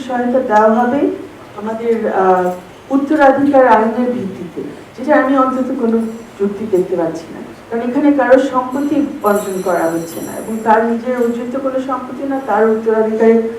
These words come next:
পাওয়া কোনো সম্পত্তি না। এটা হচ্ছে আর্থিক অনুদান, একজন যাতে আগে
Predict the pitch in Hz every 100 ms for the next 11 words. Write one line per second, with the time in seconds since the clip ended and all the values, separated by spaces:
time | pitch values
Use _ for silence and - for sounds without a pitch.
0 | - 214 214 247 247 226 185 190 175 175
1 | 175 214 262 - - - 233 269 277 262
2 | - - - - 214 214 285 285 - -
3 | - 240 262 226 175 185 190 - 254 247
4 | 226 - 285 - - - - - 226